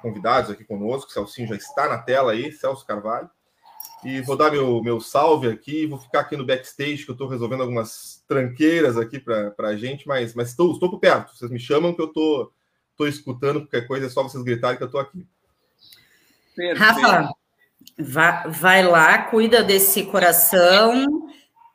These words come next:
Speaker 3: Um
Speaker 1: Tô
Speaker 3: beijo na
Speaker 1: tranquilo, tô
Speaker 3: Carolzinha.
Speaker 1: tranquilo, calma, o coração tá batendo. Eu tô que nem a música do Titãs, aquela quase, aqui, do pulso ainda pulsa. Tô,
Speaker 3: E daí,
Speaker 1: tô bem.
Speaker 3: aí,
Speaker 1: Pulsa
Speaker 3: aí
Speaker 1: cento e cinquenta, mas pulsa.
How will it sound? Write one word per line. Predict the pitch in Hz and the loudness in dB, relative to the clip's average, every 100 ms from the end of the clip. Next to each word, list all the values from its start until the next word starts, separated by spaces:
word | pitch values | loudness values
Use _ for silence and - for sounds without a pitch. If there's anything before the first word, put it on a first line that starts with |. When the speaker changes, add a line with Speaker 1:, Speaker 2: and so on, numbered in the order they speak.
| _ - | _ -8
Speaker 3:
Um | 190 208 | -2 2
Speaker 1:
Tô | |
Speaker 3:
beijo | 208 226 254 247 | 6 6 6 4
na | 240 | 2
Speaker 1:
tranquilo, | - 247 | 2 2
tô | |
Speaker 3:
Carolzinha. | - - - 123 120 | 2 0 -2 -4 -2
Speaker 1:
tranquilo, | 147 143 160 | 0 2 2
calma, | 120 127 | 2 0
o | |
coração | 127 123 120 139 | 0 -2 -2 -2
tá | 135 | 0
batendo. | 135 123 135 123 | 0 0 0 -2
Eu | 120 | 0
tô | 160 | 0
que | 170 | 2
nem | 190 | 0
a | |
música | 190 196 185 | 0 0 -4
do | 160 | -4
Titãs, | 151 131 160 147 | -8 0 4 4
aquela | 107 113 123 107 | 2 -4 -4 -2
quase, | 120 113 98 | -2 -2 -4
aqui, | - 107 | -12 -16
do | 95 98 | -16 -20
pulso | - 135 139 | -12 -10 -4
ainda | 135 135 | -4 -2
pulsa. | 123 156 123 - - _ _ 202 - 180 - | -4 -4 -8 -12 -20 _ _ -14 -14 -20 -14
Tô, | 196 233 269 | -8 -4 -2
Speaker 3:
E | 285 | 0
daí, | 269 269 277 | 2 2 4
Speaker 1:
tô | 254 | 2
bem. | 220 | 2
Speaker 3:
aí, | 247 262 | 2 2
Speaker 1:
Pulsa | 277 214 185 | 2 2 2
Speaker 3:
aí | 196 | 4
Speaker 1:
cento | 240 | 2
e | 254 247 | 4 2
cinquenta, | 160 190 208 - | 2 -2 -2 -2
mas | - | -4
pulsa. | 175 160 151 110 123 | 0 -2 -2 -8 -8